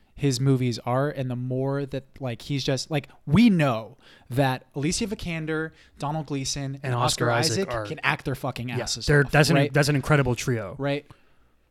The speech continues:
Speaker 1: I
Speaker 2: And they bring it in that, like, Oscar brings it hard in that movie.
Speaker 1: Uh, so, I mean, bringing it back to devs, Sonoya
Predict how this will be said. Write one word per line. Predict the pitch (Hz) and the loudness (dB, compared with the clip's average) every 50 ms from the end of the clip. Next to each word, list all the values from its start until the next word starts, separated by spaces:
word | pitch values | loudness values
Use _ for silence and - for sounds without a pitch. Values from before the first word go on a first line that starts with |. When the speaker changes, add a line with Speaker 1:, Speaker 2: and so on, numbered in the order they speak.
| _ _ _ _ _ _ _ _ _ _ _ _ _ _ _ _ _ _ - | _ _ _ _ _ _ _ _ _ _ _ _ _ _ _ _ _ _ 2
Speaker 1:
I | 151 175 196 220 240 262 277 277 277 269 220 - _ _ | 4 4 6 6 6 6 6 4 4 2 -2 -6 _ _
Speaker 2:
And | - 143 151 | 0 2 4
they | 165 160 | 4 6
bring | 131 160 165 160 | 8 8 8 8
it | 156 135 | 8 4
in | 131 | 2
that, | 127 120 123 | 2 0 0
like, | 139 131 131 - - - | 0 -2 -2 -4 -2 4
Oscar | - 220 262 - - - 160 135 | 8 8 8 8 6 2 2 2
brings | 147 147 147 127 | 2 2 2 2
it | 135 123 | -2 -4
hard | - - - 139 120 113 | -6 -4 -2 -2 -2 -2
in | 107 101 | -4 -6
that | 101 95 95 | -10 -10 -12
movie. | 95 92 92 101 101 - - | -12 -12 -12 -12 -14 -8 -2
Speaker 1:
Uh, | - 156 156 151 156 156 - | 2 4 6 6 6 4 2
so, | 139 - - 165 156 156 147 143 - | 0 0 2 2 4 4 2 2 0
I | 147 147 | -2 -2
mean, | 147 139 | -2 0
bringing | 123 160 170 175 170 165 | 0 2 2 2 2 0
it | 160 - | 0 0
back | 147 135 135 - | 0 -2 -2 -2
to | - 135 | -6 -8
devs, | - 123 117 113 110 107 113 - - - | -6 -6 -6 -6 -6 -6 -8 -10 -10 -6
Sonoya | 156 - - 170 170 196 220 240 233 214 196 160 | -2 0 2 6 8 8 10 10 10 8 8 6